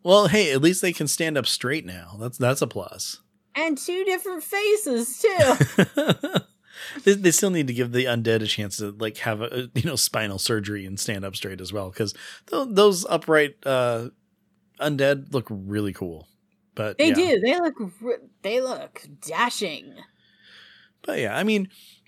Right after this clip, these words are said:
Speaker 1: um, so you, you've gotten into the actual expansion proper then, right? Like, have you,
Speaker 2: Yeah.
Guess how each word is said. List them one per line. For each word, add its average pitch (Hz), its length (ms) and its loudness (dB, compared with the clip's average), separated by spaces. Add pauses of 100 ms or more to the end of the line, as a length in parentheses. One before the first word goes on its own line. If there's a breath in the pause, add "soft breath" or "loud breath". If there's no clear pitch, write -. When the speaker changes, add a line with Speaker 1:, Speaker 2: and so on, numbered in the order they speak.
(100)
Speaker 1:
um, 165 380 2
so 190 160 6
you, 196 280 4
you've 180 200 -2
gotten 180 300 2
into 151 320 0
the 135 140 4
actual 127 280 2
expansion 120 460 0
proper 127 460 -2
then, 92 240 -4
right? 104 280 -6
Like, 113 140 -2
have 147 160 2
you, 143 100 0
Speaker 2:
Yeah. 165 140 0